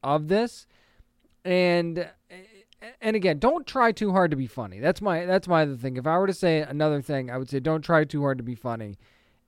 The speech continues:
And I think that that's another thing I'm worried about when you go into the whole Beast Wars mythology. Although we're talking about Rise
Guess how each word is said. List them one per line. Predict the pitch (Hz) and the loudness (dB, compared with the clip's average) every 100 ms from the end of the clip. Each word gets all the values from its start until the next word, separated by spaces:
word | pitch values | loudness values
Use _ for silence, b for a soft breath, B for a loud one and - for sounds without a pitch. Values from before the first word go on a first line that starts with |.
| - | -6
And | 151 151 | -4 -2
I | 139 | -4
think | 151 185 170 | -2 -2 0
that | 175 160 - _ _ _ - | 0 0 -4 _ _ _ -4
that's | 170 185 | -4 0
another | 180 175 | 2 2
thing | 156 180 | 0 0
I'm | 156 | 0
worried | 147 151 156 | 0 2 4
about | 147 143 | 2 2
when | 143 | 0
you | 147 | -2
go | 139 147 | 2 4
into | 143 139 | 2 -2
the | 127 143 | -2 0
whole | 147 | 0
Beast | 120 143 131 | 0 -2 -4
Wars | 135 131 131 135 | -6 -4 -4 -8
mythology. | 123 143 135 127 143 | -6 -2 -2 -2 -6
Although | 160 165 180 180 160 b b b | -4 2 4 4 2 b b b
we're | 175 | -2
talking | 226 269 | 2 2
about | 262 220 190 | 4 4 4
Rise | 160 165 208 185 156 151 139 | 4 6 8 8 6 4 -2